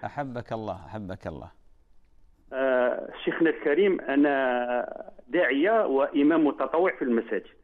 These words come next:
Speaker 1: أي نعم.
Speaker 2: آه، الآن تجاوزت الستين من عمري.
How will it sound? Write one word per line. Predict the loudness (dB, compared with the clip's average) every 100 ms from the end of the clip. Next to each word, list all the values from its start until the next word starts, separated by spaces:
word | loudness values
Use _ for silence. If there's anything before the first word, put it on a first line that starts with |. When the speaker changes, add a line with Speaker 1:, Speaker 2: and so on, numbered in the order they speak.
| _
Speaker 1:
أي | -6
نعم. | -4 -6 -10 -20 -20 _ -20 -20 _ -20 -20 _ _ -20 -20 -20 -20 -14 -2
Speaker 2:
آه، | 0 2 2 2 0 -4
الآن | -4 -2 2 2 2
تجاوزت | 2 2 0 -2
الستين | -12 -6 -6 0 2
من | 2 2
عمري. | 0 -2